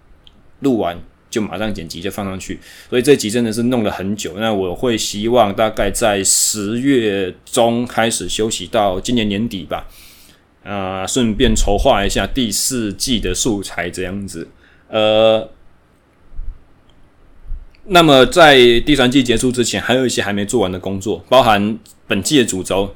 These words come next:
哦，其实是原本是要讲耐力训练的，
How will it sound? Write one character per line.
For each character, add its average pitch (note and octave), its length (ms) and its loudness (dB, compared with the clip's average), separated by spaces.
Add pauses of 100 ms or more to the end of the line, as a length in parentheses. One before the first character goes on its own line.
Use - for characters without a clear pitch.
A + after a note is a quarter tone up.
(140)
哦， F#2 120 -8
其 A2 200 -4
实 A2+ 100 -4
是 A#2+ 240 -6 (120)
原 A2 160 2
本 B2 140 0
是 A#2+ 80 -2
要 A#2+ 60 2
讲 F#2+ 180 -4
耐 A2 120 -2
力 G#2+ 100 -2
训 G#2+ 180 -4
练 F#2+ 180 -4
的， E2+ 180 -10